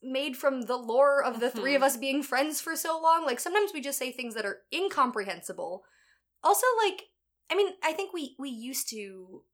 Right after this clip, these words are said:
Speaker 1: have really long discussions. Like, there's a couple of fics in particular I can think of where our discussion alone was, like,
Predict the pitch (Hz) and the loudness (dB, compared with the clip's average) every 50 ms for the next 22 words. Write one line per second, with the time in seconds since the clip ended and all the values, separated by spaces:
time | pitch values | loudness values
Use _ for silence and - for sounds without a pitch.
0 | _ _ _ _ - - - 233 220 208 214 208 202 196 190 185 185 190 - - | _ _ _ _ -12 -2 0 0 0 0 -2 -4 -4 -4 -4 -4 -6 -8 -8 -8
1 | 180 170 - 185 170 175 175 - 196 196 214 214 - - 233 220 233 220 208 - | -8 -6 -8 -10 -10 -10 -8 -8 -8 -8 -8 -6 -4 -4 -4 -2 0 -2 -2 -2
2 | - 196 165 - - - - 214 202 208 196 - 185 - 202 185 180 175 175 190 | -6 -8 -8 -8 -10 -12 -12 -12 -12 -10 -8 -8 -6 -6 -6 -6 -6 -6 -8 -10
3 | 190 - 180 180 - 185 180 180 180 165 - - 175 175 170 196 185 - - 190 | -12 -10 -10 -8 -8 -8 -8 -6 -8 -6 -6 -6 -6 -6 -6 -8 -6 -4 -2 -2
4 | 185 - - 185 175 180 180 - _ _ _ _ _ _ _ _ - 226 208 202 | -2 -2 -6 -10 -10 -12 -16 -20 _ _ _ _ _ _ _ _ -4 0 2 2
5 | 202 202 190 196 180 - 190 175 170 - - | 2 0 -2 -4 -4 -2 -4 -4 -6 -8 -16